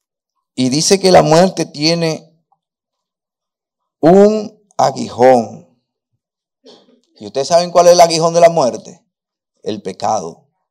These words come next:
Eso es lo que le da el poder.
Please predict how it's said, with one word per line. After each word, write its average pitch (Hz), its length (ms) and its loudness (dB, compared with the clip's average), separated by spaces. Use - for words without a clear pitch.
Eso 107 240 -10
es 127 60 -4
lo 127 100 -6
que 127 100 -10
le 120 120 -2
da 113 120 0
el 110 160 -4
poder. 98 460 -12